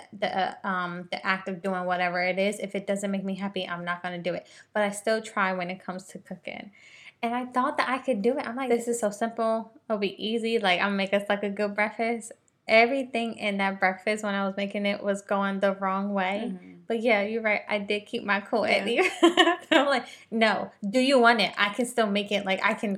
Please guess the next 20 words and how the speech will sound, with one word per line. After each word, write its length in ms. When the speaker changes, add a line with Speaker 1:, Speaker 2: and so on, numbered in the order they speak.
Speaker 1:
cut 300
this 180
into 220
this 200
shape 220
or 80
do 220
this." 280
And 120
you 80
was 100
like, 160
No, 400
Speaker 2:
No. 60
Speaker 1:
it's 200
okay. 280
Just 220
give 140
me 220
my 80